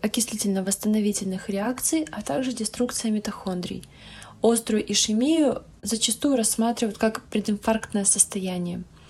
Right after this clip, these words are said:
Хроническое же малокровие приводит к атрофии паренхиматозных элементов, также склерозу тканей в результате увеличения фибробластов,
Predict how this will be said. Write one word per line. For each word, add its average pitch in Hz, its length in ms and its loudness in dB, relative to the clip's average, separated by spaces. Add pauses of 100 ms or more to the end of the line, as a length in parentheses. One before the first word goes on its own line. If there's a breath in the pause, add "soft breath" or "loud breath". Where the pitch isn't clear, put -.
(360 loud breath)
Хроническое 240 680 4
же 220 140 4
малокровие 190 920 0
приводит 269 380 2
к - 80 -6
атрофии 240 540 0
паренхиматозных 214 1120 -2
элементов, 190 580 -2 (460 loud breath)
также 220 260 2
склерозу 214 540 -2
тканей 247 420 0
в 226 100 0
результате 226 580 0
увеличения 214 600 -2
фибробластов, 175 760 -8